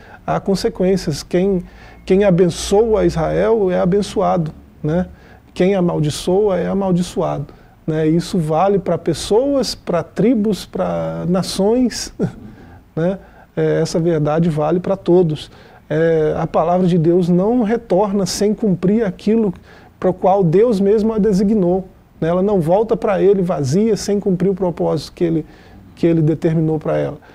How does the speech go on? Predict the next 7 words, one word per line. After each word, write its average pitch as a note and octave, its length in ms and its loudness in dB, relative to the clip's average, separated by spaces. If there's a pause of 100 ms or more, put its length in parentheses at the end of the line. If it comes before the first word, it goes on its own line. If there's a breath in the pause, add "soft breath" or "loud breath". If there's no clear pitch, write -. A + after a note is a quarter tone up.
(260 loud breath)
Então F3+ 320 0
Deus G3+ 320 4
disse G#3+ 480 4
isso, - 380 0
"Todos G#3+ 380 2
que - 100 -4
abençoarem F3+ 880 2